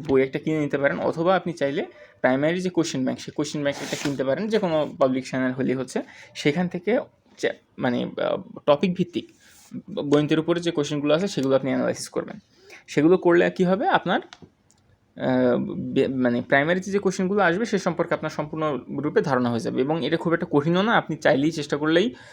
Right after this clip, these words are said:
হচ্ছে গিয়ে এক মাসের ভিতর আপনার পুরো, আহ, ম্যাথের, ম্যাথ বলেন, বাংলা বলেন, এগুলো শেষ হয়ে যাবে। গেল, এটা গেল ম্যাথের ক্ষেত্রে। এরপরে যেটা করবেন বাংলার জন্য, আহ, হচ্ছে এই যে দেখেন এখানে যে মোটা দাগে যে টপিকগুলো আছে এগুলো কিন্তু বারবার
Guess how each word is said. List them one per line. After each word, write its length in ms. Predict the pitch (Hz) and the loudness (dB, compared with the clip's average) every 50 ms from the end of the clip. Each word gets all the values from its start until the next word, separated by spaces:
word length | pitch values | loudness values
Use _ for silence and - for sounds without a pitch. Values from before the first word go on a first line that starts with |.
| - - - | -20 -20 -8
হচ্ছে 320 | - 143 139 139 - 156 143 | -4 -4 -4 -2 -2 -2 0
গিয়ে 160 | 147 151 143 - | 2 0 2 2
এক 120 | 143 139 - | 2 2 2
মাসের 220 | 139 135 131 151 | -2 -2 0 -2
ভিতর 180 | 143 143 151 143 | -2 2 2 2
আপনার 240 | 139 135 135 139 131 | 2 2 0 -4 -4
পুরো, 300 | 135 - 139 127 127 123 | -2 0 2 4 4 4
আহ, 360 | 123 123 - - - 120 120 | 2 -2 -6 -2 0 0 0
ম্যাথের, 540 | 131 131 135 131 - - 143 - - - - _ - | 0 0 -2 -2 -2 -2 -4 -4 -4 -10 -14 _ -6
ম্যাথ 240 | - 131 123 123 131 | -2 0 0 0 2
বলেন, 360 | 131 131 139 165 185 160 131 | 0 0 2 2 2 2 2
বাংলা 220 | 127 131 127 127 127 | 0 2 2 2 0
বলেন, 280 | 131 143 185 196 - - - _ _ | 0 0 -2 -4 -4 -8 -12 _ _
এগুলো 220 | - 143 127 127 127 | -4 -2 0 0 -2
শেষ 420 | 127 - - - - 143 135 - | -2 -6 -10 -4 -2 -2 -2 -2
হয়ে 100 | 120 120 | -4 -6
যাবে। 160 | 113 - - - - - - - - - - - - - - 147 | -6 -8 -12 -12 -20 -20 -20 -20 -20 -20 -20 -20 -20 -12 -2 4
গেল, 160 | 139 127 120 127 | 6 6 6 6
এটা 180 | 127 131 156 | 4 4 4
গেল 160 | 147 151 156 | 2 2 2
ম্যাথের 280 | 151 135 127 127 - 139 | 2 0 0 -2 -2 -4
ক্ষেত্রে। 280 | - 123 - - - - - - - - - _ _ _ _ _ _ _ _ - - - | -4 -8 -8 -8 -12 -12 -12 -18 -20 -20 -20 _ _ _ _ _ _ _ _ -20 -12 -4
এরপরে 320 | 131 143 151 143 170 165 165 | -2 -2 0 2 2 2 2
যেটা 160 | 170 170 175 | 0 -2 -2
করবেন 360 | 156 - 123 127 147 160 135 | -2 -2 -2 -2 -2 0 2
বাংলার 340 | 127 127 127 131 139 135 127 | 2 2 2 2 0 -2 0
জন্য, 320 | 135 135 135 151 190 254 - - - - - - - 180 - - | -2 -2 -2 0 -2 -2 -4 -6 -14 -20 -20 -20 -20 -16 -6 0
আহ, 340 | 127 127 123 123 123 123 | 2 2 4 2 2 0
হচ্ছে 320 | 139 135 - - 175 185 - | -2 -6 -4 0 0 0 2
এই 140 | - 139 131 | 2 0 0
যে 100 | 135 127 | 0 0
দেখেন 280 | 127 123 - 175 147 | 0 -2 -2 -4 -6
এখানে 300 | 139 135 - 143 143 143 | -6 -8 -8 -8 -8 -8
যে 120 | 147 156 143 | -6 -6 -4
মোটা 380 | 127 127 127 127 135 139 143 | -2 0 0 0 0 0 0
দাগে 200 | 143 143 139 143 | 0 0 0 0
যে 100 | 135 139 - - - - | -2 -4 -6 -8 -2 0
টপিকগুলো 400 | 131 123 - - 139 135 127 123 | 0 0 0 0 0 2 2 2
আছে 200 | 120 - - 127 | 0 0 -2 -2
এগুলো 180 | 127 131 143 | 0 0 -2
কিন্তু 240 | 143 - 151 143 151 | -4 -6 -8 -6 -2
বারবার 320 | 123 127 123 123 123 131 | 0 2 2 4 2 2